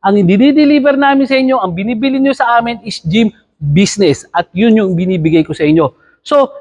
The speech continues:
doon nyo kami maikukumpara sa ibang mga, ah, fabricators na nagbebenta lang ng equipment. Sa amin po, panoorin nyo yung mga videos namin. Lagi po kaming nagga-guide, nagpapaalala,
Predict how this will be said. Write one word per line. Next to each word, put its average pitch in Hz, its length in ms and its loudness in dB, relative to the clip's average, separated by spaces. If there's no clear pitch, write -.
doon 370 320 0
nyo 359 80 2
kami 330 240 -2
maikukumpara 285 720 -2
sa - 80 -4
ibang 240 240 -2
mga, 226 480 0
ah, 202 560 2
fabricators 175 720 -2
na 226 80 -4
nagbebenta 220 560 0
lang 208 160 0
ng 202 80 -4
equipment. 165 480 -4
Sa 294 240 0
amin 302 160 2
po, 277 480 -2
panoorin 294 480 2
nyo 294 80 0
yung 277 160 0
mga 233 80 -4
videos 233 320 -6
namin. 226 240 -2
Lagi 269 400 -2
po 294 240 -6
kaming 262 400 0
nagga-guide, 202 800 0
nagpapaalala, 208 1200 0